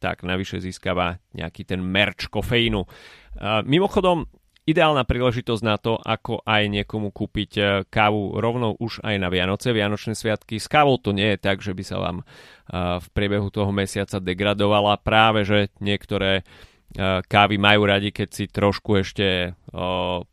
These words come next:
poležia na poličke po upražení. Čiže, eh,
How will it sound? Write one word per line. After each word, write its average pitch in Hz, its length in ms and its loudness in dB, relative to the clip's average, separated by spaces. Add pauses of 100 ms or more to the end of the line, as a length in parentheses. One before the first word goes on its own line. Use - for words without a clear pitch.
poležia 113 480 4
na 104 160 2
poličke 110 720 0 (160)
po 98 400 2
upražení. 110 720 0 (320)
Čiže, 104 320 0 (320)
eh, 98 680 -8